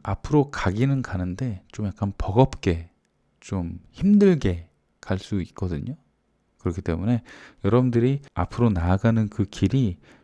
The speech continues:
좀 힘들게 가지 않으려면 여러분들이 약간 좀 페이스 조절과 속도 조절은 좀 필수적으로 좀 하셔야 될 것 같다라고 볼 수가 있겠습니다.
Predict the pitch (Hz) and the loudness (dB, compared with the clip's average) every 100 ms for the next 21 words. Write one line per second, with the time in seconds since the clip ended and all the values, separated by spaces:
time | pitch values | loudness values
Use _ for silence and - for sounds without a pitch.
0 | _ 104 98 95 180 190 202 196 175 147 | _ -4 -4 -2 0 2 4 2 2 -2
1 | - 95 95 85 95 92 98 139 104 - | -2 -2 -2 0 -2 -2 0 0 -2 -6
2 | - - _ - 92 95 92 90 85 90 | -20 -20 _ -4 0 0 0 -4 -4 -4
3 | 92 95 90 - 185 196 - 135 101 87 | -4 -4 -6 -2 0 0 0 -4 -2 -6
4 | 90 - 90 - 151 - 185 170 135 113 | -8 -8 -12 -10 -10 -4 -2 -2 -2 -2
5 | 95 107 143 143 104 101 - 170 196 170 | -2 -4 -6 -8 -8 -8 -10 -6 -4 -2
6 | 110 90 85 82 _ - 98 98 - 156 | -2 -2 -4 -8 _ -12 -10 -8 -8 -6
7 | 131 - 98 90 - - 107 - 90 90 | -6 -6 -8 -8 -6 -6 -8 -10 -8 -8
8 | - 87 - 95 87 98 - 87 87 85 | -10 -12 -8 -8 -8 -10 -8 -6 -6 -10